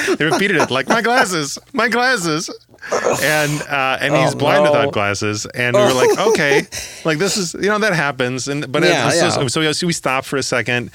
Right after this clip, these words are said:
Speaker 1: Some people float along, and the rest of us stop and try to find, but there's nothing, can't find anything. The water is just totally opaque. And, uh, as, as, as rivers sometimes are.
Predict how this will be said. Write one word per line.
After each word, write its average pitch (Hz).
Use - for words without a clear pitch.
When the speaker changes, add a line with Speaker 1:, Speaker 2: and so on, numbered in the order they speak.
Speaker 1:
Some 147
people 143
float 123
along, 107
and 110
the 104
rest 117
of 107
us 110
stop 113
and 107
try 110
to 107
find, 104
but 98
there's 98
nothing, 110
can't 104
find 92
anything. 95
The 87
water 85
is 78
just -
totally 101
opaque. 82
And, 104
uh, 95
as, 98
as, 92
as 85
rivers 90
sometimes 90
are. 107